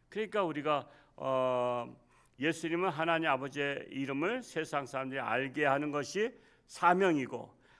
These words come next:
하나님이 예수님을 사랑한 사람을 세상 사람들에게도 알려지기를 원하는 거야. 즉 그리스도인들이 하나님의 사랑을 받고 있다는 것을 세상 사람도 알고 있어야 되는 거예요.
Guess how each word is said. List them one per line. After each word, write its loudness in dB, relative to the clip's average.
하나님이 2
예수님을 -2
사랑한 0
사람을 0
세상 -2
사람들에게도 0
알려지기를 2
원하는 0
거야. -12
즉 0
그리스도인들이 0
하나님의 0
사랑을 -4
받고 -6
있다는 -2
것을 0
세상 0
사람도 -2
알고 2
있어야 -2
되는 -8
거예요. -18